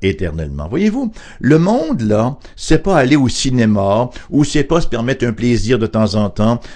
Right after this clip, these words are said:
c'est pas siroter un bon verre de vin rouge occasionnellement, ou, ou quoi que ce soit d'autre. Le monde, ce n'est pas les choses matérielles. Le monde, c'est cette attitude de rébellion, voire d'indifférence même,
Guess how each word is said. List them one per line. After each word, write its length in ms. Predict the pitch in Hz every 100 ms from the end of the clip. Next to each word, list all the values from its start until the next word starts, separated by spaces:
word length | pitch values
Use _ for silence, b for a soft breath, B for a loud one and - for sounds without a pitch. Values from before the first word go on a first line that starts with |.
| -
c'est 220 | - 139
pas 160 | 160
siroter 580 | 160 - 120 123 127 147
un 140 | 120 104
bon 260 | 123 143
verre 200 | 117 135
de 100 | 113
vin 200 | 95 113
rouge 340 | 104 120 123 107
occasionnellement, 760 | 107 107 104 101 95 107 120
ou, 180 | 117 113
ou 180 | 113 110
quoi 220 | 101 -
que 60 | -
ce 60 | 98
soit 200 | - 160
d'autre. 500 | 208 220 127 - - - - b b b b b
Le 160 | 113
monde, 560 | 147 220 254 220 120 117 B B
ce 140 | - 180
n'est 160 | 170
pas 180 | 170 214
les 160 | 160 123
choses 300 | - 175 113
matérielles. 1000 | 117 120 110 104 117 117 92 73 65 - - - - b b b
Le 240 | - 107
monde, 460 | 120 156 180 147 107 B
c'est 300 | - - 139
cette 340 | - 147 - - -
attitude 800 | 170 - 147 - 107 135 135 139 B 98
de 140 | 110
rébellion, 680 | 104 143 131 131 107 107 120
voire 380 | 101 127 143
d'indifférence 840 | 113 123 98 104 113 196 240 - 95
même, 320 | 95 87